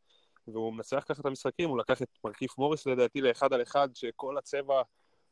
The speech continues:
היה פנוי, וכל השחקנים עמדו יפה יפה מסביב לשלושה, וזה היה אחד הסלים ש-, של הנדנדה שנתנו למיאמי את היתרון.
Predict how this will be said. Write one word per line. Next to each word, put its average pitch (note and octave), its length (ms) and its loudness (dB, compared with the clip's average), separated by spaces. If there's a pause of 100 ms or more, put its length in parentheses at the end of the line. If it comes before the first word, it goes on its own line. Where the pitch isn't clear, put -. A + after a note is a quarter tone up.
(160)
היה A#2 260 4
פנוי, D3 480 0
וכל D#3 240 -2
השחקנים C#3+ 480 0
עמדו C#3+ 280 2
יפה C#3 240 2
יפה C#3 220 0
מסביב C3 340 0
לשלושה, B2 420 -2 (260)
וזה A2+ 180 -4
היה B2 80 2
אחד B2 180 0
הסלים B2+ 340 -4
ש-, - 100 -16 (240)
של A#2+ 200 -4
הנדנדה A#2+ 500 4
שנתנו A#2+ 1160 -2
למיאמי C3 360 4
את - 80 -6
היתרון. C3 480 -2